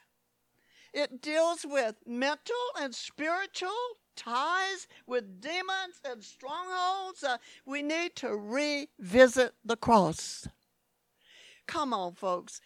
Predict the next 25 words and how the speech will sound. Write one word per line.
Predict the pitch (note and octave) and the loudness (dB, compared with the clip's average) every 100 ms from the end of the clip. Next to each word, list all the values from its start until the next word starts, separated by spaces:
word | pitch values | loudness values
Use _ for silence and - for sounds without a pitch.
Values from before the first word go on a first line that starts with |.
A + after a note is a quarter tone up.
| _ | _
We | C4+ D#4 | -4 -2
need | D4+ E4 F4+ F4 | 2 4 4 2
to | - C#4 A#3+ | 2 4 4
revisit | A3+ B3+ D#4+ E4 E4+ - B3 A3+ C#4 C#4 C4 A#3 | 2 4 6 6 0 -6 -6 4 4 6 0 0
the | C4 | -6
cross. | - C4+ A3 F#3 - - - - _ _ _ - - | 0 2 2 -2 -10 -16 -20 -20 _ _ _ -20 -16
Where | F4+ G#4+ D5+ E5+ F#4 G4+ | -4 0 0 0 0 0
is | F#4 - | -4 -12
Jesus, | - F#4 B4 B4 - D4+ A#3+ G#3+ | -2 4 6 4 4 4 4 0
uh, | C4+ B3 - - | -2 -2 -4 -12
in | - F4 F4 | -2 0 2
our | E4 | 0
services? | D4+ - G4+ B4+ C5+ B4 D4 D4+ C4 B3 | 0 -4 -2 0 2 0 -2 -2 -4 4
Uh, | D4 C#4+ - | 4 4 -2
where | - G#4+ C5 A#4+ | 0 6 6 4
is | F4+ | 2
he | F4 F#4 | 0 0
when | F#4+ E4+ | 0 0
we | E4+ | -2
come | - - D#4+ | -2 -2 -2
together? | D#4+ F4 F4 A4+ G4 C#4+ G3 A3+ _ _ _ _ _ _ _ _ _ _ | -2 0 0 2 4 4 2 -8 _ _ _ _ _ _ _ _ _ _
Where | A#4+ C#5 C#5+ C#5 | 0 4 4 2
is | - | -2
he? | F#4+ C4+ G#3 - _ _ _ _ _ _ _ | -2 -2 -4 -8 _ _ _ _ _ _ _
Hallelujah. | - D#4+ E4 E4 E4 D#4 C4+ A#3 G#3+ G3+ G3 F#3+ | -8 -2 -2 -2 -4 -4 -4 -4 -4 -6 -8 -12